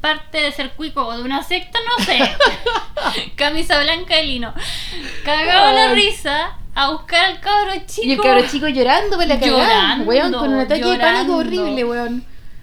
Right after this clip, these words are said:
Speaker 2: Eduardo
Speaker 1: No.
Speaker 2: culiao.
Speaker 1: Yo creo que ese weón o, o está en proceso de divorcio, porque e-, esta weá se,
Speaker 2: <laughs> Tiene
Speaker 1: se,
Speaker 2: toda la pinta, weón.
Speaker 1: se, se viralizó, lo ve su señora, porque apuesto que la señora,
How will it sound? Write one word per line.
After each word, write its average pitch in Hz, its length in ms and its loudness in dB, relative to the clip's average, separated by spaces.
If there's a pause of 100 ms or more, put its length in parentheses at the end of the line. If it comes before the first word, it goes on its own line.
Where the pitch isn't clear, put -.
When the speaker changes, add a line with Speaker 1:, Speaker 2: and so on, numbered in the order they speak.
(120)
Speaker 2:
Eduardo 320 360 2
Speaker 1:
No. 294 80 0
Speaker 2:
culiao. 220 340 0 (880)
Speaker 1:
Yo 226 140 -6
creo 285 180 -6
que 349 80 -12
ese 359 160 -10
weón 277 340 -8 (720)
o, 240 160 -8 (140)
o 233 80 -8
está 262 400 -2
en 349 100 -10
proceso 285 420 -10
de 320 100 -6
divorcio, 233 680 -8
porque 214 500 -10
e-, 247 300 -2
esta 277 220 0
weá 285 160 2
se, 554 200 0 (160)
Speaker 2:
<laughs> 494 140 4
Tiene 285 200 4
Speaker 1:
se, 262 40 0
Speaker 2:
toda 254 220 4
la 254 140 2
pinta, 302 300 0
weón. 494 340 4
Speaker 1:
se, 302 40 -6
se 285 220 2
viralizó, 285 800 4
lo 262 160 0
ve 269 180 -2
su 339 100 -8
señora, 269 680 -2 (260)
porque 269 400 -6
apuesto 359 380 -2
que 370 100 -6
la 370 120 -4
señora, 370 520 -6